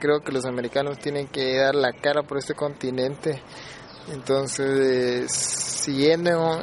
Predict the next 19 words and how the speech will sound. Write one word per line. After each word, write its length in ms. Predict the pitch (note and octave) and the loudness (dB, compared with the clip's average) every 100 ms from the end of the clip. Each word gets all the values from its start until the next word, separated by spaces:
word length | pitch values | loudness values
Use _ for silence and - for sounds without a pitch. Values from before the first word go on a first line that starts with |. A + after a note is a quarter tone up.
| - | -2
en 220 | E3 D3+ | 0 2
la 120 | C#3 | 2
lógica 520 | C3+ D#3 D#3+ D#3 C#3 C3 | 4 4 2 0 2 2
de 140 | A#2+ | 2
que 300 | - A#2 A2+ - | -2 -4 -4 -4
Colombia 580 | - B2+ C#3+ D#3 D3 B2 G#2 - - - - - - - - - | 0 4 4 4 0 0 -4 -12 -14 -14 -16 -16 -16 -16 -16 -2
fue 100 | D#3 | 2
el 120 | D#3 - | 2 4
cabeza 400 | C#3+ D3+ D#3+ D#3+ | 6 6 4 4
de, 320 | C#3 C3+ - - C#3 | 4 2 -2 -6 -4
de 100 | C3+ | 2
serie, 420 | F3 G3 F#3 E3 - - - - | 2 2 0 -4 -12 -18 -18 -14
sería 260 | - D3+ D3+ | 0 4 4
una 180 | E3 F3 | 4 2
sorpresa 540 | - B2 - F3 E3+ | 2 0 4 2 4
que 160 | C3+ B2+ | 2 2
Colombia 380 | C3 C3+ C#3+ C#3 | 2 2 2 0
no 80 | |
clasifique. 560 | C3+ C#3 B2+ B2 C#3+ | 0 -2 -2 -2 -6